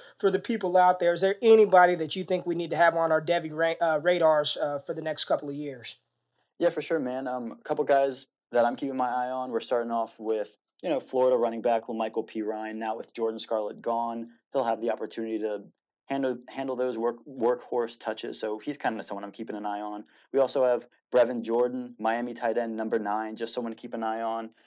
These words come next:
Speaker 2: Super highly touted prospect coming out of high school. Had a pretty impressive freshman season, heading into his sophomore year. Definitely someone I'm keeping an eye on in this game. And, um, yeah, um, I'm not sure if, you know, any of the listeners know, but I'm actually a student at U F. I'm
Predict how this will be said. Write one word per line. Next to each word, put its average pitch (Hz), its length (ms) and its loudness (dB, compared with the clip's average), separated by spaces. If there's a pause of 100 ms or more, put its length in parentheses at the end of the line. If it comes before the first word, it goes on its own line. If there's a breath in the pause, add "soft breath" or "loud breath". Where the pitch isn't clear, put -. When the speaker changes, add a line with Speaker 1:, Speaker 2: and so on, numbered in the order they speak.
(220)
Speaker 2:
Super 170 440 -2
highly 135 360 2
touted 120 320 0
prospect 113 500 0
coming 113 160 -8
out 107 80 0
of 101 80 -4
high 107 120 0
school. 110 400 -4 (760)
Had 131 140 0
a 120 40 2
pretty 147 220 0
impressive 131 400 -6
freshman 123 300 -4
season, 110 500 -6 (320)
heading 143 220 -2
into 127 160 -6
his 117 140 -4
sophomore 113 440 0
year. 107 300 0
Definitely - 300 -2
someone 107 220 -8
I'm 104 80 -10
keeping 110 280 -10
an 107 80 -8
eye 104 140 -6
on 104 140 -8
in 104 100 -12
this 101 180 -14
game. 101 340 -10 (460)
And, 120 260 -4
um, 117 320 0 (400 soft breath)
yeah, 143 320 8
um, 120 400 -2
I'm 127 120 0
not 123 140 -2
sure 123 140 2
if, 117 240 0 (380)
you 131 100 -4
know, 117 180 2
any 120 240 -2
of 107 80 0
the 117 80 2
listeners 113 340 -2
know, 113 140 2
but 110 100 2
I'm 107 80 0
actually 110 360 -4
a 92 60 -8
student 123 480 -8
at 117 140 -8
U 117 180 -2
F. 120 240 0
I'm 101 360 -6